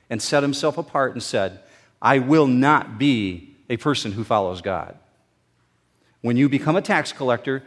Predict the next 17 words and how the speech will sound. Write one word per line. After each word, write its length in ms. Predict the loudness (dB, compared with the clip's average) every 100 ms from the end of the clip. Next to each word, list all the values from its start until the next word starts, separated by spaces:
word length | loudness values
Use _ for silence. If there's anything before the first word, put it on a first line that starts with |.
| -10
you 140 | -8 -6
set 220 | -4 -4
yourself 340 | -4 -2 -2
apart 340 | -2 -2 -2 -4
and 80 |
say, 360 | -8 -2 -2 -4 -6
"No 200 | -4 0
way. 260 | 0 0 -8 _ -2
Money 560 | 2 4 4 4 0 -4
is 160 | -4
more 240 | 0 0 0
important 420 | 0 -2 -2 -4
to 80 | -8
me 260 | -6 -8 -12 _ -6
than 140 | -4
anything 360 | -2 -4 -6 -8
else." 460 | -10 -14 -18 -18